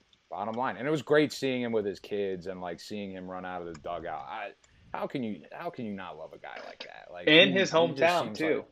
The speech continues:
Speaker 1: yes.
Speaker 2: In his hometown.
Speaker 1: That, that is true. I forgot about that.
Speaker 2: So I, I, when you said that, I'm like, "Get the fuck outta here." Initially, I was like, "There's, like, already a top ten?"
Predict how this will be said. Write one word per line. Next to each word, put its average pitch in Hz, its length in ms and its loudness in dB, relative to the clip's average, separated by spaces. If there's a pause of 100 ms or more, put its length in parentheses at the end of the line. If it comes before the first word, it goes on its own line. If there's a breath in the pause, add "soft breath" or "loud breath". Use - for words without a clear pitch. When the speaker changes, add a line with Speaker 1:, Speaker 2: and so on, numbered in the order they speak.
(460)
Speaker 1:
yes. 120 380 6
Speaker 2:
In 143 80 4
his 131 100 -6
hometown. 120 220 -4 (640)
Speaker 1:
That, 95 280 0
that 98 140 0
is 92 160 -6
true. 95 280 -6
I 87 80 -4
forgot 90 340 -4
about 73 300 -10
that. 73 260 -12 (3000)
Speaker 2:
So 190 400 10
I, 185 240 6 (200)
I, 175 320 0
when 175 180 -4
you 165 100 -4
said 240 300 -2
that, 165 260 2
I'm 165 160 0
like, 151 340 -4 (1300)
"Get - 160 -2
the - 60 -20
fuck 117 200 -12
outta 107 200 -4
here." 113 140 -2
Initially, 123 440 2
I 151 60 8
was 170 100 8
like, 170 140 4
"There's, 202 280 4 (100)
like, 151 180 -6
already 196 260 2
a 147 40 -2
top - 340 2
ten?" 170 400 -4